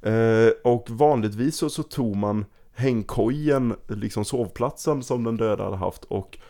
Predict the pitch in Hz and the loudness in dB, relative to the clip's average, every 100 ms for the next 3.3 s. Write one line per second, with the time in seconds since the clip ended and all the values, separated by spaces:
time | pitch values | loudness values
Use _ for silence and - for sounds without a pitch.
0 | - - 101 107 104 98 104 113 120 147 | -20 -12 -2 0 2 2 0 0 0 -2
1 | 160 131 98 - - - - - - - | 0 0 -2 -6 -20 -20 -20 -20 -20 -20
2 | - _ _ - 101 107 104 101 110 120 | -20 _ _ -4 0 2 2 2 0 2
3 | 117 90 95 | 0 0 -2